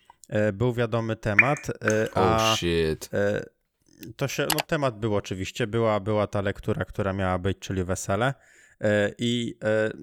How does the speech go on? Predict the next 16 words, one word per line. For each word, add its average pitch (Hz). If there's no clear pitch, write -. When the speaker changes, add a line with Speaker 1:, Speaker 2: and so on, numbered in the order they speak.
Speaker 1:
tak -
samo 113
właśnie 107
w 92
momencie, 113
kiedy 101
ta 107
informacja 104
się -
pojawiła, 101
to 113
powiedzmy 110
dwie 107
godziny 104
przed 98
maturą, 107